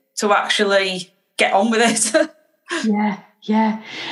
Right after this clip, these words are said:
Speaker 2: And so what would your sort of Friday night or, you know, I know you talked about going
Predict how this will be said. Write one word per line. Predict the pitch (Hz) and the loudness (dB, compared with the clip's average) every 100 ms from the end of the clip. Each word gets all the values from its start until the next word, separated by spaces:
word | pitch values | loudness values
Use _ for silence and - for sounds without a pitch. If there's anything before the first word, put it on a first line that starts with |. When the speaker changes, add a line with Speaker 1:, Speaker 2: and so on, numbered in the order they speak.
| - | -2
Speaker 2:
And | 294 | 0
so | 247 320 | 2 2
what | 277 339 339 | 4 4 4
would | 302 311 | 2 2
your | 302 269 240 | 2 2 0
sort | - | 2
of | 240 220 | 0 -2
Friday | - 247 240 240 240 233 220 214 220 220 226 | 0 2 4 2 2 4 4 4 2 0 -2
night | 208 214 208 208 208 208 208 - | 0 2 2 2 2 0 -2 -4
or, | 220 202 196 | -2 0 0
you | 208 202 | 2 2
know, | |
I | 190 | 4
know | 214 | 4
you | 214 208 | 2 2
talked | 226 233 | -4 -4
about | - 185 180 | 0 0 2
going | 190 196 185 | 0 0 -2